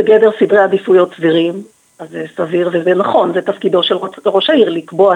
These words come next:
סדרי עדיפויות. אם זה באופן קבוע, לטובת אוכלוסייה או קהילות שהוא סבור שהצביעו עבורו, האלקטורט שלו, זו טעות מבחינה, זה, זה,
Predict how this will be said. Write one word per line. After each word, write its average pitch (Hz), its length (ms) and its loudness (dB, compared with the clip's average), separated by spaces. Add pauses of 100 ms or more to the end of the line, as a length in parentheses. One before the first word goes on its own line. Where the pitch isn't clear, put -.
סדרי 175 220 -2
עדיפויות. 165 420 -6 (240)
אם 302 180 4
זה 277 100 0
באופן 214 340 2
קבוע, 180 360 0 (640)
לטובת 208 460 0
אוכלוסייה 233 520 0
או 185 80 2
קהילות 196 460 0
שהוא 202 160 -2 (120)
סבור 220 380 2
שהצביעו 214 680 2
עבורו, 175 520 0 (300)
האלקטורט 180 680 0 (280)
שלו, 175 540 -2 (400)
זו 196 160 0
טעות 294 400 -2
מבחינה, 269 880 0 (160)
זה, 220 120 -2
זה, 220 180 4